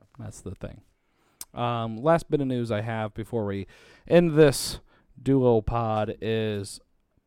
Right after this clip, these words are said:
it was, like, a week ago, an article was released that apparently eight point eight million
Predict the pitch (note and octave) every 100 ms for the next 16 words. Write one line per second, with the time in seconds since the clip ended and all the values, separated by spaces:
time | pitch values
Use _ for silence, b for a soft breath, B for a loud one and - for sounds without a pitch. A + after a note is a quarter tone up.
0 | - C#3+ C#3 C3+ C3 F#3 D#3+ D#3+ D#3 D3
1 | C#3 C#3+ - C#3+ C3 A#2 A2+ A#2 A#2+ B2
2 | - G#2+ G#2 G2+ C3+ C3+ B2+ G#2 A2 G#2+
3 | _ b - E3 - - - C#3 B2+ -
4 | D#3 D#3+ - - A#2 D3 F#3+ G3 E3 C#3
5 | B2